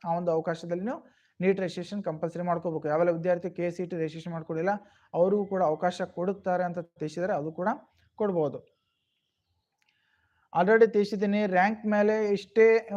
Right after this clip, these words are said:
ಒಂದು ರ್ಯಾಂಕಿನ ಮೇಲೆ ನಿಮಗೆ ಕಾಲೇಜ್ ಸಿಗುತ್ತೆ ಅನ್ನೋದು ತಿಳಿಸೋದು ಸಾಧ್ಯ ಆಗೋದಿಲ್ಲ. ಯಾಕೆಂದ್ರೆ ಆಪ್ಷನ್ ಟಿ ನಿಮಗೆ ಇನ್ನೂ ಕಟ್ ಆಫ್ ಬಿಟ್ಟಿಲ್ಲ. ಆ ಒಂದು ನಿಮ್ಮ ರಿಸರ್ವೇಷನ್ ಮೇಲೆ ಕೂಡ ಅನ್ವಯಿಸುತ್ತೆ. ಅದೇ ಕಾರಣಕ್ಕಾಗಿ ಡೈರೆಕ್ಟ್ ಆಗಿ ಸಿಗುತ್ತೆ ಅಥವಾ ಸಿಗಲ್ಲ ಅಂತೇಳಿ ತಿಳಿಸಲು ಸಾಧ್ಯವಿಲ್ಲ. ಅದ್ರ ಬಗ್ಗೆ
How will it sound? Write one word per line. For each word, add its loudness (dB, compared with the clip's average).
ಒಂದು 2
ರ್ಯಾಂಕಿನ 0
ಮೇಲೆ 0
ನಿಮಗೆ -2
ಕಾಲೇಜ್ 0
ಸಿಗುತ್ತೆ -4
ಅನ್ನೋದು -4
ತಿಳಿಸೋದು -6
ಸಾಧ್ಯ -2
ಆಗೋದಿಲ್ಲ. 2
ಯಾಕೆಂದ್ರೆ -2
ಆಪ್ಷನ್ -2
ಟಿ -4
ನಿಮಗೆ -6
ಇನ್ನೂ -4
ಕಟ್ -2
ಆಫ್ 0
ಬಿಟ್ಟಿಲ್ಲ. -2
ಆ 4
ಒಂದು 0
ನಿಮ್ಮ -2
ರಿಸರ್ವೇಷನ್ 4
ಮೇಲೆ 0
ಕೂಡ -2
ಅನ್ವಯಿಸುತ್ತೆ. 0
ಅದೇ 2
ಕಾರಣಕ್ಕಾಗಿ -2
ಡೈರೆಕ್ಟ್ 0
ಆಗಿ 0
ಸಿಗುತ್ತೆ -2
ಅಥವಾ 0
ಸಿಗಲ್ಲ 0
ಅಂತೇಳಿ -6
ತಿಳಿಸಲು -2
ಸಾಧ್ಯವಿಲ್ಲ. 2
ಅದ್ರ 0
ಬಗ್ಗೆ -6